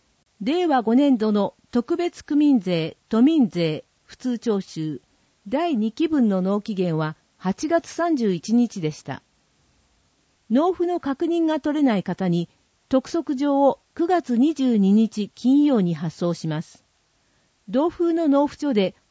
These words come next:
払い込み指定期限の十月二日月曜までに納めてください。詳細は、督促状に同封のチラシ、または、区ホームページをご覧ください。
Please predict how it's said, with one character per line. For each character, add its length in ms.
払 360
い 20
込 140
み 100
指 160
定 220
期 120
限 260
の 220
十 220
月 300
二 300
日 220
月 360
曜 260
ま 160
で 140
に 100
納 260
め 120
て 80
く 80
だ 160
さ 160
い。 100
詳 220
細 240
は、 240
督 200
促 280
状 180
に 160
同 220
封 200
の 220
チ 140
ラ 160
シ、 280
ま 140
た 120
は、 200
区 180
ホ 280
ー 20
ム 160
ペ 200
ー 40
ジ 100
を 120
ご 120
覧 220
く 80
だ 100
さ 160
い。 140